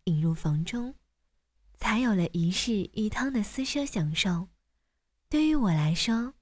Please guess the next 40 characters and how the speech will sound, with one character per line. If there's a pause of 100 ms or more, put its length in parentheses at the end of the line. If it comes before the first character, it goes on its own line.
(200)
比
起
标
准， (360)
我
更
在
意
的
是
感
受， (460)
客
人
的
感
受。 (800)
每
一
天， (280)
我
所
整
理
的 (120)
并
不
是
客
房， (520)
而
是
湖
山
之
中
的
一
个
家。